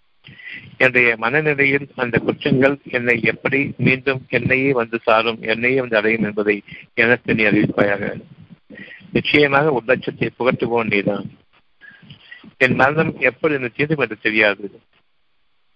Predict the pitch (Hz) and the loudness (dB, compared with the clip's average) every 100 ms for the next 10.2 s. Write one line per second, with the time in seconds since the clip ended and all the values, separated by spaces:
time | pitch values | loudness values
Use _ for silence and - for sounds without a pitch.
0 | _ _ - 120 139 143 147 156 170 165 | _ _ -2 2 2 4 4 4 0 0
1 | 123 120 131 135 120 113 123 123 110 107 | 0 0 0 -2 -4 -2 -4 -4 -2 -2
2 | 98 104 104 _ _ _ _ _ _ _ | -4 -10 -18 _ _ _ _ _ _ _
3 | _ _ _ _ _ _ 131 139 135 135 | _ _ _ _ _ _ 2 2 2 -2
4 | - 143 131 160 160 156 151 151 151 - | -2 -4 0 2 6 6 6 0 0 -4
5 | - - _ - 120 127 117 131 135 - | -16 -20 _ 0 0 0 -2 -4 -4 -4
6 | 139 131 - 131 123 123 120 117 110 113 | -4 -4 0 0 2 2 2 0 -2 -4
7 | 113 113 113 113 104 - _ _ - 117 | -4 -2 0 -2 -6 -14 _ _ -2 0
8 | 113 107 107 - _ _ _ _ - 113 | 2 2 -2 -8 _ _ _ _ -2 0
9 | 110 - 110 - 104 - 101 98 98 - | 0 0 -2 -4 -12 -8 -4 -4 -6 -4
10 | 101 98 | -2 -4